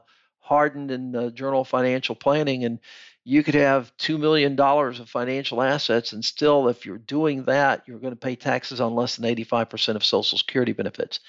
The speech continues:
Now, let's take, and I'll just take my wife and I as an example. We're, uh, above moderate wealth at that point.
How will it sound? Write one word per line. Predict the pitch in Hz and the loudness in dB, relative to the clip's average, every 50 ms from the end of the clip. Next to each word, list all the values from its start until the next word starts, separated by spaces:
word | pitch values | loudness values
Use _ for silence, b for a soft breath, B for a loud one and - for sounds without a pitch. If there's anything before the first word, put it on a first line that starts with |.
| B B B B B B B | B B B B B B B
Now, | - 127 139 | 2 4 4
let's | 156 151 - - | 4 4 0 -2
take, | - 170 151 151 - | 0 0 0 0 0
and | 143 131 | -2 0
I'll | 127 120 | 0 -2
just | 139 147 143 - | -2 -4 -4 -2
take | - 143 123 - | -2 -2 -2 0
my | 143 135 | 0 0
wife | 123 131 135 139 135 - | 2 2 2 0 0 -4
and | 123 120 | -6 -4
I | 120 120 123 | -2 0 -2
as | 123 123 | -2 -2
an | 131 120 | -4 -4
example. | 110 78 76 110 127 131 131 127 - 87 | -6 -6 -4 0 0 0 0 0 -2 -4
We're, | 104 117 120 120 120 123 123 117 - B B B B B B B B B B B _ _ _ | -2 0 2 2 2 2 2 0 -6 B B B B B B B B B B B _ _ _
uh, | 92 87 67 71 85 80 67 - - | -14 -12 -8 -6 -4 -4 -6 -4 -2
above | 98 107 117 117 131 131 135 127 | -2 -2 0 2 4 4 2 2
moderate | 127 123 120 127 135 131 104 - | 2 2 2 2 2 2 0 -4
wealth | - 131 131 120 117 113 - - | -4 -4 -2 0 0 0 -2 -6
at | - - | -10 -6
that | - 80 - - | -4 -4 -4 -6
point. | - - 107 85 78 71 - | -8 -6 -6 -6 -6 -10 -16